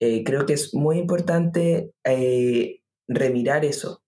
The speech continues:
Eh, hace poco yo fui parte de una,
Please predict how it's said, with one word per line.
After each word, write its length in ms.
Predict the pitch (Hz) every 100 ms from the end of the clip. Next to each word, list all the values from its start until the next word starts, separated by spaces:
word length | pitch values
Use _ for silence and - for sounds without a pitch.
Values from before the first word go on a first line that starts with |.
| _ -
Eh, 200 | 117 117
hace 300 | - 120 120
poco 520 | 127 139 135 131 -
yo 120 | 131
fui 160 | 135 135
parte 260 | 131 135 143
de 100 | 139
una, 640 | 135 135 131 131 127 123